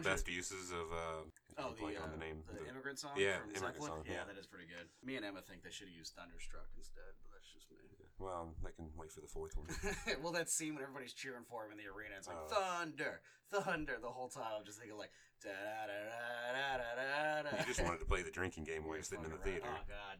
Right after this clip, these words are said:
Speaker 2: That's such a great drinking game.
Speaker 1: <laughs>
Speaker 2: Anyone listening, if you guys haven't played the, uh, Thunderstruck drinking game, you need to. It's basically Waterfall, is you get in a circle with all your buddies, and you got your beers, preferably in a can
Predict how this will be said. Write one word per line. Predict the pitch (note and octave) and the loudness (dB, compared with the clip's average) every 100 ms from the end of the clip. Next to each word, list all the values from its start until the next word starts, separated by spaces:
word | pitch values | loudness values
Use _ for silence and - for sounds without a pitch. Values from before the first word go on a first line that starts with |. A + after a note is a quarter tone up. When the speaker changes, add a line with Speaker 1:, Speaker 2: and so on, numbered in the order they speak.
| G2 | -8
Speaker 2:
That's | A2+ | -8
such | - G2 | -8 -10
a | G2+ | -10
great | F#2 F#2 | -12 -12
drinking | F#2 F2+ G2 | -12 -12 -12
game. | F#2+ F#2 - - - - - - - | -10 -10 -6 -6 -6 -10 -14 -16 -20
Speaker 1:
<laughs> | - - | -20 -6
Speaker 2:
Anyone | C#3+ E3 C#3+ | 0 2 2
listening, | B2 A#2 G2+ | 0 -4 -6
if | F#2 | -6
you | A2+ | -6
guys | A2 | -4
haven't | G#2+ F#2 | -6 -8
played | A2 G2 | -8 -6
the, | F2+ F2+ | -4 -4
uh, | E2+ E2 | -4 -6
Thunderstruck | G#2+ G2 F2+ - F2 | -8 -6 -6 -8 -10
drinking | E2 F#2 F2 - - | -10 -8 -6 -6 -6
game, | - - - - - - - - | -10 -14 -20 -20 -20 -20 -20 -16
you | G#2+ B2+ | -4 -2
need | A2 G#2 F2+ | 0 -4 -6
to. | - D#2 - _ - - - - | -10 -12 -14 _ -18 -14 -10 -8
It's | C3 | -4
basically | F#3+ F#3+ E3+ | 0 2 2
Waterfall, | A#2 A2 B2 B2 C#3+ C#3 C#3+ - | 0 -2 -4 -4 -4 -4 -4 -6
is | G#2+ F#2 | -6 -4
you | G#2 | -2
get | B2+ | 0
in | |
a | G#2+ | 2
circle | - A#2+ A2+ | 2 2 -2
with | G2 | -2
all | G2+ | 0
your | G2+ | -2
buddies, | A2+ G2 F2+ F#2+ - - - _ _ _ F2+ | -2 -4 -4 -4 -6 -10 -18 _ _ _ -12
and | |
you | F#2+ | -8
got | G#2 G2 | -4 -4
your | A2 | -4
beers, | G#2 F#2+ F2+ G2+ - - _ _ - | -4 -2 -2 -4 -8 -16 _ _ -18
preferably | - - G#2+ G#2+ C3 | -10 -4 -4 -2 -4
in | C3 | -4
a | D3 | -6
can | - A#2+ G#2+ A#2 | -6 -6 -4 -6